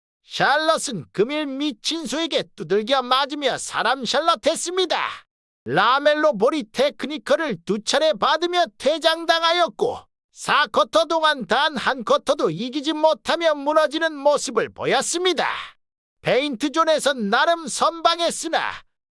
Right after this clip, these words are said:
주무기인 외곽도 현재 말을 듣지 않는 모습이고 세 번째 원정 경기를 치러야 하는 등 여러모로 불리한 경기로 예상됩니다. 다만 디트는 삼 일간의 휴식이었지만 다음 날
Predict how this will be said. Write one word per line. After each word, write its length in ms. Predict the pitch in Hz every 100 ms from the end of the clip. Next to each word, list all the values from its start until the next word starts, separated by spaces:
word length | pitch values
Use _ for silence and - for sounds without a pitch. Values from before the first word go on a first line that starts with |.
| -
주무기인 640 | 175 208 233 285 269 185
외곽도 540 | 214 254 269 247 - 175
현재 440 | - 220 285 302
말을 440 | 285 294 330 349 220
듣지 280 | - 233 339
않는 320 | 320 330 339
모습이고 680 | 311 320 285 233 170 95 - - _ -
세 300 | - 196 254
번째 400 | 294 240 - 262
원정 640 | 202 285 311 294 302 254
경기를 520 | 226 311 320 349 339 -
치러야 400 | - 269 302 311
하는 320 | 226 285 320 285
등 320 | 233 123 127
여러모로 500 | 240 302 311 320 175
불리한 480 | 190 254 302 277 190
경기로 480 | 202 311 339 370 339
예상됩니다. 960 | 277 285 277 285 330 339 349 339 214 - - - _ _ _ _ -
다만 520 | 135 208 269 302 262
디트는 540 | 254 294 - 311 208
삼 380 | 131 - 185 254
일간의 400 | 285 285 285 254
휴식이었지만 920 | - 277 269 254 320 247 - 262 170 104
다음 400 | 143 220 311 320
날 220 | 320 294